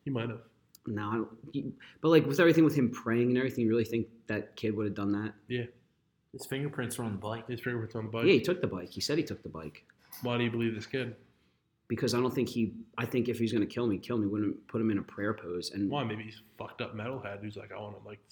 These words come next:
Speaker 1: be metal as shit."
Speaker 2: and then kidnap the girl and send a letter, which
Speaker 1: Yeah.
Speaker 2: we don't hear about. That
Speaker 1: Yeah,
Speaker 2: was,
Speaker 1: they
Speaker 2: I
Speaker 1: never
Speaker 2: feel like that's, like, a
Speaker 1: talked about
Speaker 2: throwaway
Speaker 1: it.
Speaker 2: scene.
Speaker 1: Yeah, I wonder if they're gonna get back to that letter.
Speaker 2: Yeah.
Speaker 1: Uh, good point.
Speaker 2: Mm-hmm. And, oh, and then obviously we also find out she is alive in the nineties.
Speaker 1: We believe so.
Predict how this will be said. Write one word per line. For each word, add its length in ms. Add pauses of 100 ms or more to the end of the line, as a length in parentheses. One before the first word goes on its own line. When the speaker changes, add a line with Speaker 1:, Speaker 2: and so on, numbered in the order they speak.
Speaker 1:
be 100
metal 320
as 120
shit." 120
Speaker 2:
and 100
then 140
kidnap 500
the 140
girl 380
and 160
send 380
a 40
letter, 500
which 200
Speaker 1:
Yeah. 80
Speaker 2:
we 80
don't 220
hear 200
about. 320 (200)
That 100
Speaker 1:
Yeah, 60
Speaker 2:
was, 100
Speaker 1:
they 60
Speaker 2:
I 60
Speaker 1:
never 120
Speaker 2:
feel 100
like 80
that's, 180
like, 80
a 40
Speaker 1:
talked 120
about 60
Speaker 2:
throwaway 280
Speaker 1:
it. 40
Speaker 2:
scene. 400 (920)
Speaker 1:
Yeah, 120
I 60
wonder 160
if 80
they're 100
gonna 140
get 100
back 180
to 80
that 140
letter. 280 (180)
Speaker 2:
Yeah. 320 (140)
Speaker 1:
Uh, 100
good 180
point. 240 (500)
Speaker 2:
Mm-hmm. 300
And, 200
oh, 300
and 140
then 140
obviously 380
we 80
also 280
find 300
out 120
she 140
is 200
alive 480
in 240
the 320 (220)
nineties. 680
Speaker 1:
We 120
believe 360
so. 160